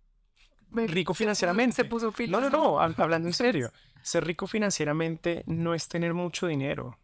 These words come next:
Speaker 2: Eso yo creo que es lo más ficticio que hay, porque miren lo de Michael Jackson. O sea, Michael Jackson murió y estaba quebrado. Totalmente quebrado y con muchas deudas. Hay, eh, basquetbolistas que han perdido todo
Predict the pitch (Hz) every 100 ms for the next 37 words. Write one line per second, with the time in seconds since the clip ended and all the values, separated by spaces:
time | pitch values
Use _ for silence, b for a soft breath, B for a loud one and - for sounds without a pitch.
0 | _ _ _ _ _ 160 143 147 147 156
1 | 160 - 160 143 147 143 156 - 156 170
2 | 165 156 180 - - - - - - _
3 | - 143 139 143 156 165 135 - 123 139
4 | 143 - 107 - 127 127 127 135 139 131
5 | 135 135 139 - 143 135 120 135 175 -
6 | 123 131 131 113 143 - - _ _ _
7 | _ _ 143 139 127 131 135 160 131 127
8 | 143 170 151 131 - 139 131 165 143 -
9 | - b b b b b 127 127 127 -
10 | - - 143 139 139 131 147 - 127 127
11 | 123 - - - 151 127 120 131 123 139
12 | 139 - 135 135 131